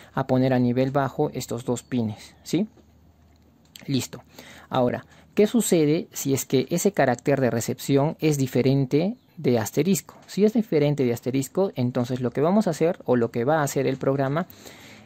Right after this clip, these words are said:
es, eh, va a almacenar esos caracteres que le están llegando desde la variable carácter guion bajo R X,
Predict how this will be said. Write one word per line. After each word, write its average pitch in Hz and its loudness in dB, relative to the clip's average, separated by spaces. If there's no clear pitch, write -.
es, 185 2
eh, 120 0
va 175 0
a 135 -2
almacenar 151 2
esos 151 -4
caracteres 131 0
que 123 -8
le 120 -4
están 135 0
llegando 123 2
desde 120 -2
la 117 0
variable 120 0
carácter 117 -2
guion 123 0
bajo 123 0
R 143 2
X, 151 -4